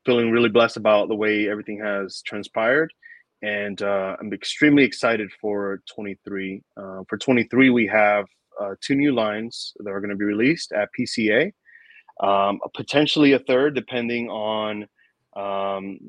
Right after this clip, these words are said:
you know, some deals that we are currently working on.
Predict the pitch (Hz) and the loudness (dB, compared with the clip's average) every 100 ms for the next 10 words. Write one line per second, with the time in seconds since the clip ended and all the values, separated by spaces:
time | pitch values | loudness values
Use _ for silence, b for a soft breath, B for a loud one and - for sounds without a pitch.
0 | - - 113 107 101 113 98 98 113 117 | -20 -8 -6 -4 -6 -8 -8 2 4 4
1 | 117 110 107 85 110 107 104 104 104 104 | 4 4 4 2 -2 0 0 0 0 0
2 | 104 101 - - 131 131 127 139 139 139 | -2 -4 -8 -6 -2 -2 0 0 0 0
3 | 151 180 | 0 -4